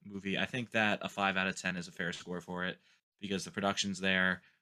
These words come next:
but the story or the writing was not. And I am intrigued by the original series, but knowing me, I'll never get around to it because I still have to watch Escafl-, I would watch Escaflowne, uh, not Escaflowne, pardon me, Ras Fawn,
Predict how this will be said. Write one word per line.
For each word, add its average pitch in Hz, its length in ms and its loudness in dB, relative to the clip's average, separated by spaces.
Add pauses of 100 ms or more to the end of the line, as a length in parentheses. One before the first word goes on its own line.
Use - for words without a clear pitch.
(140)
but 95 220 -4
the 92 260 -4
story 92 600 -2
or 82 180 -4
the 82 100 -4
writing 73 320 -6
was - 160 -14
not. 57 180 -20 (120)
And 92 460 -2 (140)
I 107 200 2
am 127 320 2
intrigued 101 520 -2
by 92 120 -2
the 82 120 -2
original 82 300 -4
series, 85 380 -4
but 85 280 -2 (460)
knowing 95 260 0
me, 90 160 0
I'll 87 120 0
never 87 180 -6
get 85 180 -4
around 82 260 0
to 95 120 -4
it 80 80 -6
because 127 160 -4
I 139 40 -2
still 175 180 0
have 175 100 -6
to 175 80 -8
watch 160 180 0
Escafl-, - 360 -4
I 123 120 6
would 156 120 6
watch 147 220 6
Escaflowne, 113 840 4 (580)
uh, 120 180 4
not 131 160 6
Escaflowne, 107 440 0
pardon 104 220 4
me, 95 160 2
Ras 123 260 6 (140)
Fawn, 117 500 6